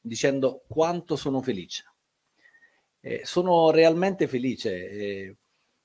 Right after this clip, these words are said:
la Salernitana mi ha dato un pieno di entusiasmo, ho ringraziato i tifosi perché ho ricevuto un affetto incredibile, ho una gioia nel gestire questa società, non mi pesa il lavoro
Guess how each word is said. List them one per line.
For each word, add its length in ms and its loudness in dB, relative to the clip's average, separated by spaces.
la 180 2
Salernitana 640 6
mi 220 2
ha 240 6
dato 840 4
un 300 -8
pieno 420 4
di 560 2
entusiasmo, 1160 0
ho 120 -2
ringraziato 600 0
i 80 -2
tifosi 400 -4
perché 600 -2
ho 100 2
ricevuto 600 2
un 120 4
affetto 460 0
incredibile, 1000 -2
ho 120 8
una 300 4
gioia 520 6
nel 460 2
gestire 540 0
questa 260 0
società, 480 -2
non 220 -4
mi 160 0
pesa 320 2
il 80 0
lavoro 640 2